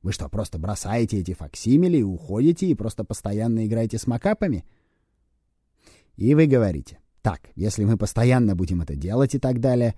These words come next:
что ж, мы должны что-то сделать и с факсимиле тоже».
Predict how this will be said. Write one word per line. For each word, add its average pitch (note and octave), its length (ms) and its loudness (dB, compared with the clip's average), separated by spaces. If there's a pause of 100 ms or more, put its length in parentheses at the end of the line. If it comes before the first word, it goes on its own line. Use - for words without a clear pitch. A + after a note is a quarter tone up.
(360)
что G#2 220 0
ж, - 80 -10
мы G2 140 4
должны G#2 380 2
что-то F#2+ 280 -4
сделать F#2 340 -2
и F#2+ 40 -6
с - 80 -8
факсимиле F3 640 6
тоже». - 340 -12